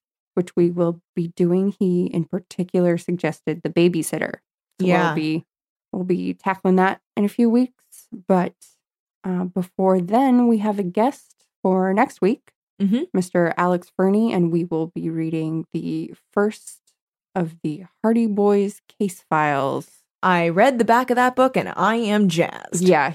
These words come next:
Speaker 1: he, from what he has said, I think this is gonna be a real fun, <laughs> real fun
Speaker 2: Listen,
Speaker 1: fit.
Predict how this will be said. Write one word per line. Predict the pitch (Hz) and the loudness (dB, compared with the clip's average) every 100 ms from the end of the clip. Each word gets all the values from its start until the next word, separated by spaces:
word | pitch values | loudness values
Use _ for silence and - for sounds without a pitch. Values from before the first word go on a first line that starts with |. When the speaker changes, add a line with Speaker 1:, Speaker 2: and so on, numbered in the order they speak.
| - | -2
Speaker 1:
he, | 202 196 180 - _ _ _ _ | -2 0 -2 -8 _ _ _ _
from | - 202 202 | 0 2 4
what | 202 | 2
he | 196 202 | 2 2
has | 180 | 2
said, | - 160 156 151 - | 2 0 0 -4 -6
I | 175 | -4
think | 165 160 156 | -2 -2 -4
this | 165 | -6
is | 170 | -6
gonna | 175 170 | -4 -2
be | 156 | 0
a | 147 156 | -2 -2
real | 165 170 160 160 | 0 0 0 -2
fun, | - 175 165 160 185 - _ _ | -2 -2 0 2 2 0 _ _
<laughs> | _ _ _ | _ _ _
real | 202 208 | -2 -2
fun | 180 - 185 180 | -2 0 0 2
Speaker 2:
Listen, | 180 180 | 0 0
Speaker 1:
fit. | 170 160 | -2 -4